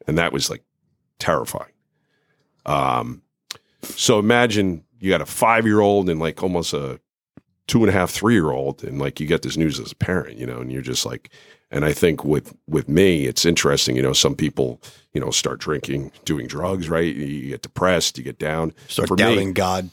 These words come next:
Speaker 1: Yeah, you start having all these, I think for me, I buried myself in my work. I became a workaholic, and, uh, work became my drug, I guess you wanna say, at
Speaker 2: Yeah.
Speaker 1: that time. Uh, built my business really strong, successful, but I, um,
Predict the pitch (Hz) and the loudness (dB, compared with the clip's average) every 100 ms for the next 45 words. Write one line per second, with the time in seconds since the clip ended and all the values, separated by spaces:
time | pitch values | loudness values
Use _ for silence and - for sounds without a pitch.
0 | - 95 139 104 82 - 98 - - 98 | -6 2 4 4 2 2 2 0 -4 0
1 | 101 98 98 85 - - - 110 95 - | 2 4 4 2 -2 0 0 2 -2 -2
2 | 82 80 95 82 73 95 85 76 - 87 | -2 2 4 2 2 2 2 0 0 2
3 | 76 71 65 71 80 - - 67 71 69 | 0 -2 -2 2 2 0 -6 -6 -4 0
4 | 71 76 - - 78 85 - - _ _ | 0 0 0 0 2 2 0 -16 _ _
5 | - 71 69 71 69 64 64 80 80 64 | -6 -4 -2 0 0 0 0 0 0 -6
6 | - 73 65 65 71 - 73 80 78 80 | -2 -2 0 -2 -4 -2 -2 0 2 2
7 | - 80 80 - 80 82 80 - 85 95 | 2 2 2 2 2 2 0 0 0 0
8 | 95 _ _ - 69 - 131 - 107 - | -2 _ _ -8 -4 -4 -4 0 0 0
9 | 82 71 87 82 82 71 71 69 - 80 | -4 -2 -2 0 -2 0 0 0 2 4
10 | 85 85 - - 82 78 - 90 92 _ | 4 2 -2 -2 0 0 0 0 -2 _
11 | _ _ _ - 82 76 78 73 73 71 | _ _ _ -2 0 0 0 2 2 0
12 | 71 | -2